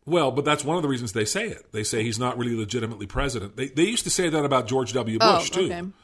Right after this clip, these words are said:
Speaker 1: Uh, I, I remember there was a, I, I don't suppose you've ever read the cartoon strip Doonesbury,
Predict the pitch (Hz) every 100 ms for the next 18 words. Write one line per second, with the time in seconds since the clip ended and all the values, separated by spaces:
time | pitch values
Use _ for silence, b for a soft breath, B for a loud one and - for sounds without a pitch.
0 | b b b b b 120 113 98 - _
1 | - 123 107 - 131 139 139 131 117 117
2 | 117 104 98 - B B B B B -
3 | - 131 123 - 165 156 - 131 117 120
4 | 120 113 113 104 98 - 110 - 110 101
5 | - 107 - - 95 110 113 107 85 87
6 | 78 69